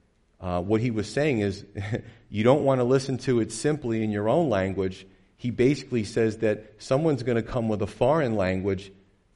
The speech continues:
that of the Assyrians. You're gonna hear that language, and that's the language that's gonna order you to get up, get out of your house, and be taken captive. So this is what's going to happen. God had to remove his protective hand. You know, they could have done it the easy way, which was repentance, but they chose to do it the hard way.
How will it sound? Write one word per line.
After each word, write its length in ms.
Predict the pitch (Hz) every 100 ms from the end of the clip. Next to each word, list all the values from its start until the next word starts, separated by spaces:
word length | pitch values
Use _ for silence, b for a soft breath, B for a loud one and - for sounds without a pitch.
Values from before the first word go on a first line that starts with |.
| _ _ _
that 160 | 87 87
of 120 | 87
the 120 | 92
Assyrians. 680 | 82 - 135 120 85 95 98 - _
You're 160 | 107 123
gonna 120 | 120
hear 220 | 110 104
that 260 | 117 147 117
language, 420 | 104 101 98 95
and 80 | 98
that's 240 | 120 131
the 60 | 110
language 420 | 101 98 98 95
that's 140 | 90
gonna 160 | 101 92
order 280 | 87 104 92
you 160 | 90
to 80 | 87
get 200 | 92 92
up, 320 | 95 107 -
get 140 | 92 92
out 140 | 92
of 40 |
your 120 | 98 92
house, 340 | 95 95 - -
and 100 | 90
be 120 | 87
taken 320 | - 82 85
captive. 520 | 80 90 90 - - _ b b b b _
So 160 | 113
this 180 | 113 135
is 120 | 131
what's 180 | 123 120
going 280 | 127 117 107
to 60 | 101
happen. 380 | 120 139 95 87
God 220 | 95 101
had 140 | 104
to 80 | 98
remove 320 | 98 98 98
his 120 | 98
protective 520 | - 95 107 92 92 98
hand. 280 | 117 90 - b b b b b
You 80 | 101
know, 200 | 98 98 - - _
they 140 | 101 98
could 180 | 123
have 140 | 113 98
done 160 | 110
it 100 | 110
the 80 | 110
easy 320 | 101 104 110
way, 280 | 120 131 147
which 280 | 135 101 -
was 160 | 104 95
repentance, 720 | 90 - 107 110 131 - -
but 140 | 104
they 80 | 101
chose 320 | 95 110 107
to 100 | 104
do 200 | 98 98
it 100 | 95
the 80 | 98
hard 320 | 98 101 95
way. 240 | 90 71